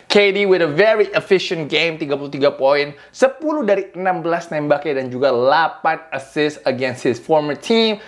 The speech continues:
Tapi Yusuf Nurkic kemarin, he had a big night. Yusuf Nurkic ini menurut gue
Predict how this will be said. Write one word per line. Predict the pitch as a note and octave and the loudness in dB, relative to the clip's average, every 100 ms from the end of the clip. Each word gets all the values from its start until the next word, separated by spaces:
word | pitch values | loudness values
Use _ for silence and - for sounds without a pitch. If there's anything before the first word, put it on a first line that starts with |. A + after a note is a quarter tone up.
| - | -2
Tapi | E3+ E3+ | 0 0
Yusuf | C3+ C3+ | -2 -4
Nurkic | B2 C3 A2+ - | -2 -4 -6 -10
kemarin, | G#2 G#2 G#2 | -6 -4 -2
he | C3 F3 | 0 0
had | D3+ C#3 A#2+ | 0 -2 -2
a | F2+ G2+ | -6 0
big | C3 B2+ B2+ | 2 2 0
night. | C#3 C3+ | 0 2
Yusuf | F#3+ A3+ G#3 | 2 2 0
Nurkic | G#3 G#3+ | 0 0
ini | G#3 A3+ | 0 0
menurut | G#3 E3 | 0 4
gue | G3 | 4